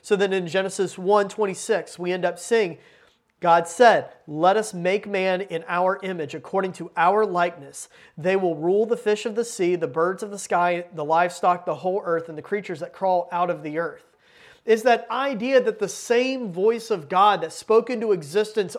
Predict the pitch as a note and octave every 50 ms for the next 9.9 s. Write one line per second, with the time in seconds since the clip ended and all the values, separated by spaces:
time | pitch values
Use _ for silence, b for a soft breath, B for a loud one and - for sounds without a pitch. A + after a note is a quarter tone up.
0 | - F#3+ F3+ G3 A3 B3 B3 B3 B3 A#3+ A#3+ A#3+ G#3 F3 D#3+ D#3+ D3+ - - F#3
1 | F3+ F#3+ F#3 E3 F#3+ F#3+ F#3+ F#3+ G3+ G3 E3 - - - - - C#4 C4+ C4 B3
2 | A#3 G#3+ G3+ G3+ - G#3 F#3+ E3 F3 F3+ G#3 A3 G#3 F#3+ F3+ F#3+ F3+ F3 E3+ E3+
3 | F3 G3+ A3 A3 A#3+ A3 - - A3 F#3 E3 E3 - - - - A#3 B3 C4+ C#4+
4 | C4 A3+ G3 F#3+ F#3 G#3 G3+ E3+ E3+ F3 - - - A3+ A#3+ A#3 A#3+ A3 F3 E3
5 | E3+ E3 E3 B B B B B F#3 F#3 F3+ F3 - - F3+ F3 G#3 A#3+ B3 A3
6 | F3+ E3+ E3 E3 B B B B - A#3 B3 C4 A3 A3 G#3+ - - B3 B3 A3
7 | F#3 D#3 F3 A3+ B3 B3 A#3 G3+ - - G3+ F#3+ - G#3+ A3+ A#3+ B3 A#3+ B3 A3+
8 | G3+ E3+ - - - - _ - A3+ A3 F3+ - - - _ - G3+ G#3 G3+ G3
9 | F#3+ F#3 F#3 - - - F3+ E3 D#3 F3+ G#3+ A3+ G#3 E3 E3+ F#3 -